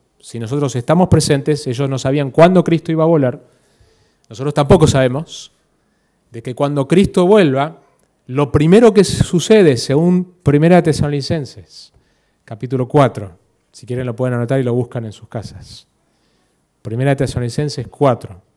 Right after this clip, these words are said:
trece al diecisiete. Describe lo que se llama el arrebatamiento, donde la iglesia es arrebatada para encontrarnos con Jesús en el aire.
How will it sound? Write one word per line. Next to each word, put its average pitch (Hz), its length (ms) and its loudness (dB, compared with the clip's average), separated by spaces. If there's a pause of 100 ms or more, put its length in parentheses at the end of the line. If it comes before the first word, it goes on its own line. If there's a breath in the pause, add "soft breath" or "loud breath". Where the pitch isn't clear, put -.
(220)
trece 139 500 -6 (480)
al 104 140 -16
diecisiete. 104 640 -14 (1200)
Describe 160 1000 -4 (420)
lo 113 160 -14
que 113 100 -16
se 110 140 -14
llama 143 360 -6
el 120 140 -10
arrebatamiento, 117 920 -6 (920 soft breath)
donde 110 180 -16
la 117 60 -12
iglesia 139 320 -6
es 139 180 -6
arrebatada 120 920 0 (1400)
para 113 160 -12
encontrarnos 131 840 -6
con 107 220 -16
Jesús - 800 -10 (560)
en 113 100 -10
el 113 140 -8
aire. 98 340 -12